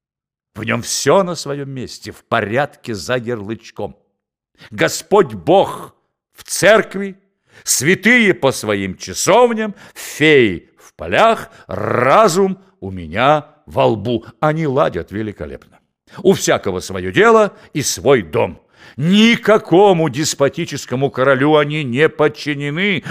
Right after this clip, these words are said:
но, подобно господам Бернсам и их конфедератам, все образуют промеж себя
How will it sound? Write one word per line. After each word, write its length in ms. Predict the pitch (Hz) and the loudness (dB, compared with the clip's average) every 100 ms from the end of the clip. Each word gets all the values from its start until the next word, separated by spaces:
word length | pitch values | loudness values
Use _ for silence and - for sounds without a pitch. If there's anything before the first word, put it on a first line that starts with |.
| 190 | -4
но, 160 | 127 | 0
подобно 480 | 123 117 143 135 117 | 2 4 4 4 2
господам 720 | 110 120 - 110 135 147 107 | 0 -2 -2 0 4 2 0
Бернсам 640 | 80 147 156 143 - 123 98 - | 0 2 2 -2 -2 -2 -4 -8
и 160 | 110 135 | 0 2
их 120 | 120 | 2
конфедератам, 840 | 117 107 - 85 98 185 226 151 110 - | 0 -2 -4 -4 0 2 4 2 0 -6
все 540 | - - 135 151 196 226 | -6 -2 2 4 6 4
образуют 1200 | - 151 143 120 120 110 - 117 143 120 104 - | 2 0 0 2 0 0 -2 -2 0 0 -2 -4
промеж 500 | - 92 90 90 - | -8 -8 -6 -8 -10
себя 600 | - 82 80 110 180 208 | -16 -14 -4 0 0 0